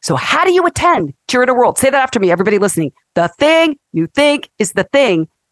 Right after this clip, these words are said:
isn't the thing. So when you're hitting big numbers, you wanna look at the patterns. What is it about those things? Take time to journal that out, write out. Okay, here's all the situations where that happened.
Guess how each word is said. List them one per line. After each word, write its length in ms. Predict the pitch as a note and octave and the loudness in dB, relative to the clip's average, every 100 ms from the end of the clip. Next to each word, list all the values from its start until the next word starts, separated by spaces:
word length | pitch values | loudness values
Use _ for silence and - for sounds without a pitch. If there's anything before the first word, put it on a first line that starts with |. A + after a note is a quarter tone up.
| _ | _
isn't 260 | - C#4 D4+ | -2 0 0
the 80 | C#4+ | 0
thing. 340 | D4+ D4 - _ _ _ _ _ | 2 0 -2 _ _ _ _ _
So 180 | - A#3 | -4 -2
when 160 | F#3+ | -2
you're 180 | F#3+ D#4+ | -2 -4
hitting 240 | F4+ - F3 | -4 -4 -4
big 220 | B3 A3 | -4 -2
numbers, 540 | G3 F#3+ C4+ D#4 - - _ _ _ _ _ _ _ _ _ | 0 0 0 -2 -6 -12 _ _ _ _ _ _ _ _ _
you 100 | A#3 | -6
wanna 280 | F3 A3 C#4+ | -2 0 0
look 180 | A3+ - | -2 -4
at 80 | G#3+ | -4
the 60 | |
patterns. 440 | G3+ A3+ A#3 D#3 - | -4 -2 -2 -4 -4
What 240 | D3+ A#3+ | -2 0
is 140 | C#4 | 0
it 60 | A#3+ | -2
about 280 | A3 F3+ - | -2 -4 -2
those 220 | E3 - | -6 -6
things? 240 | - - | -10 -10
Take 220 | - G3+ G3 | -6 -6 -4
time 220 | - G#3 | -2 -2
to 80 | G3+ | -2
journal 280 | F#3+ G3 G#3 | -2 0 0
that 140 | G3+ | 0
out, 160 | G#3+ - | -2 -2
write 180 | E3+ | -2
out. 180 | F#3+ C3+ - - - | -2 -2 -8 -20 -6
Okay, 80 | F#3+ | -4
here's 200 | E3 F#3+ | -2 0
all 80 | A3 | 0
the 80 | |
situations 580 | A3 A3 A#3 A3 G3+ F3 | -2 -4 -2 -2 -2 -2
where 100 | F3+ | -2
that 140 | F3+ - | -2 -4
happened. 400 | G3+ G#3 - | -4 -4 -6